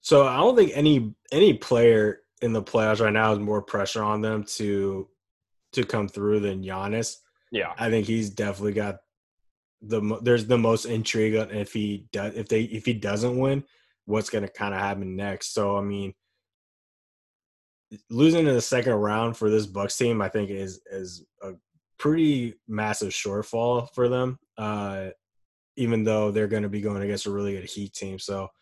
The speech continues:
Speaker 1: like, just walk me through these next few months, you know, if the Heat are able to pull this off and upset the Bucks.
Speaker 2: From, from a Bucks standpoint?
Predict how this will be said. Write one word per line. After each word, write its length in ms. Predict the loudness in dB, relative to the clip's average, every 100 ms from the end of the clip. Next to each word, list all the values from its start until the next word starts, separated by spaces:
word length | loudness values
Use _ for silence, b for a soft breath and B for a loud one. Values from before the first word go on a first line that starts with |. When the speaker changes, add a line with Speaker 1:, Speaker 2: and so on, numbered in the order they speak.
| _ _ _ _
Speaker 1:
like, 220 | -4 -2 -2
just 140 | 0
walk 280 | 2 2 2
me 120 | 0
through 580 | 4 4 6 4 2 -2
these 220 | -4 -2 0
next 240 | -2 -2
few 160 | -4 -2
months, 520 | -2 -4 -6 -12 -10
you 100 | -8
know, 260 | -6 -6 -8 _ _ _ _
if 320 | -4 -4 -6 _ -4
the 100 | -4
Heat 200 | 0 -2
are 120 | 0
able 200 | -2 -4
to 60 | -6 -6
pull 140 | -4
this 200 | -4 -6
off 260 | -4 -6 -6
and 220 | -8 -10 -12
upset 320 | -12 -8 -8
the 60 | -10
Bucks. 520 | -10 -10 -10 -14 -18 _ _ _ _ _ _ _ _ -10
Speaker 2:
From, 180 | -4 -2
from 180 | 0 0
a 60 |
Bucks 260 | 0 -2 -2
standpoint? 580 | -2 -2 0 -2 -4